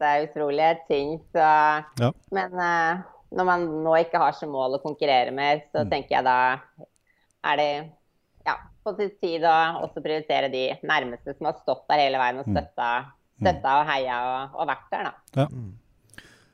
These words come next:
Speaker 2: Ja.
Speaker 3: Ditt beste konkurranseminne, hva er det?
Speaker 1: Og det er nok, eh, når jeg vant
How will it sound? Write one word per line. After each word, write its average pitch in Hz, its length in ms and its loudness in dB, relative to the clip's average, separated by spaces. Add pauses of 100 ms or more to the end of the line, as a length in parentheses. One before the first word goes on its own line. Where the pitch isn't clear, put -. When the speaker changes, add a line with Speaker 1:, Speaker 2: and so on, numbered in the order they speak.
(120)
Speaker 2:
Ja. 127 80 -6 (200)
Speaker 3:
Ditt 180 240 -2
beste 208 380 2
konkurranseminne, 139 1000 0
hva 156 220 -4
er - 40 -6
det? 143 160 -6 (2000)
Speaker 1:
Og 233 200 8
det 208 80 6
er 180 280 4
nok, 196 200 -6
eh, 180 440 4
når 180 140 -8
jeg 170 80 -4
vant 147 200 -6